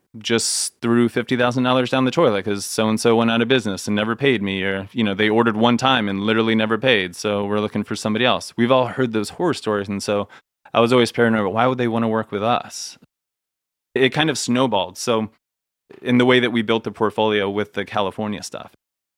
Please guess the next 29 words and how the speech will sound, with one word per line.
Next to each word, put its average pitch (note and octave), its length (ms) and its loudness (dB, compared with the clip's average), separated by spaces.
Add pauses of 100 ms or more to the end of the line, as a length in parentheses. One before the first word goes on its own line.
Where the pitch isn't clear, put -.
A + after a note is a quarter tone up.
(220)
Stephanie C3+ 360 2
and B2 80 4
I A#2+ 160 2
would A2+ 140 0
have A2 240 0
brunch G#2+ 280 2
sometimes G#2 640 -2
when, G2+ 400 -2 (480)
this A2 240 -6
is - 60 -8
gonna G#2+ 160 2
sound G2 560 -2
like G2 140 -4
the G2+ 80 -2
name G2 340 0
droppiest F#2+ 540 0
thing G2 200 -4
ever, F#2+ 220 -2
but F#2+ 220 -4
it A#2 100 -8
would A2 140 0
be, A2+ 120 4
like, G#2 160 2
Jasmine G#2+ 340 -2
Hirsch B2 420 4
and G2+ 260 -6 (240)
Michael A2 260 0
Cruz A#2 640 2
and, G2+ 340 -8